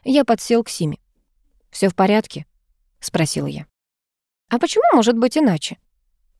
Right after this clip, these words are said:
удивилась Сима. «Ты какая-то грустная». «Просто не выспалась. И устала немного», призналась Шац.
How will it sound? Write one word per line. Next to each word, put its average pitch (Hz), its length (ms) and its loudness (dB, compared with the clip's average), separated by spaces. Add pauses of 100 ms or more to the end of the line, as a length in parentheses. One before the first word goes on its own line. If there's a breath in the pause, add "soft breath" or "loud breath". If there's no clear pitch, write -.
удивилась 185 520 0
Сима. - 380 -8 (760)
«Ты 254 120 0
какая-то 262 420 2
грустная». 196 640 0 (760)
«Просто 277 360 2
не 208 120 6
выспалась. 185 640 -2 (300)
И - 100 -2
устала 320 400 2
немного», 220 520 2 (360)
призналась 180 540 0
Шац. - 340 -10